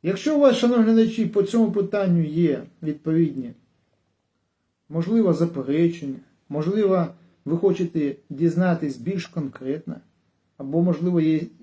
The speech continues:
є якісь думки у вас, будь ласка, залишайте. Ми казали зараз, як змінити систему формування обласних рад в Україні.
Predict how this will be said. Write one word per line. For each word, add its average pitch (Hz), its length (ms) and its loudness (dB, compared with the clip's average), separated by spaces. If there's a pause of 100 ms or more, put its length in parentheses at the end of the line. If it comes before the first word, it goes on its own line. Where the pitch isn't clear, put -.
(180)
є 160 260 2
якісь 139 320 -8
думки 139 500 -8
у 147 60 -12
вас, 160 160 -20 (460)
будь 170 200 -2
ласка, 262 340 0
залишайте. 160 520 -6 (880)
Ми 220 160 0
казали 226 520 0
зараз, 170 640 -2
як 185 320 -2 (300)
змінити 147 880 -2 (1080)
систему 226 880 -2 (300)
формування 202 960 2 (500)
обласних 180 680 0
рад 214 400 0 (520)
в 139 140 -8
Україні. 175 500 -4